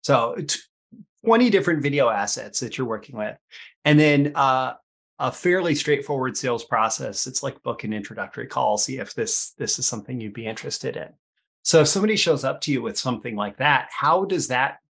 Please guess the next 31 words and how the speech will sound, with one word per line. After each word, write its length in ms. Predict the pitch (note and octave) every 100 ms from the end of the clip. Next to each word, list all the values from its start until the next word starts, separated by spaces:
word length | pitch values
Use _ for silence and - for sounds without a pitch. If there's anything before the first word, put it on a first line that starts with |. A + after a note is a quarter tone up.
| _
work 320 | B2 D3 D3
in 80 | A2+
the 80 | A2
context 800 | - A#2 A2+ A#2 G#2+ - - - -
of, 480 | A2+ G#2+ G#2+ G2 - - - _ -
of 420 | A#2+ A2 A2 A2 - - _ _ _
what 260 | A#2 B2
we're 120 | C3 A#2
talking 400 | C#3+ E3 B2+ G2+
about 200 | G2 G#2+
here? 140 | G#2+
And 340 | A3 A#3 A3+ -
he 120 | G3+
has 360 | G3+ F#3+ - - _
articles 420 | D3 D3 C#3 B2+ A#2
and 120 | A#2+
stuff 260 | - B2
like 180 | B2+ A#2
that 220 | A#2 -
too, 360 | - G#3+ C3 - - - - _
but 140 | D3+
just 240 | D3+ D#3+ -
kind 220 | D#3 C#3
of 180 | A2+ -
trying 240 | D3+ C3+
to 60 | A#2+
apply 240 | - B2
this 240 | A2+ A2
on, 260 | A#2+ A2 A2+
on 280 | A#2+ A2 A2
a, 360 | G#2+ G#2 G#2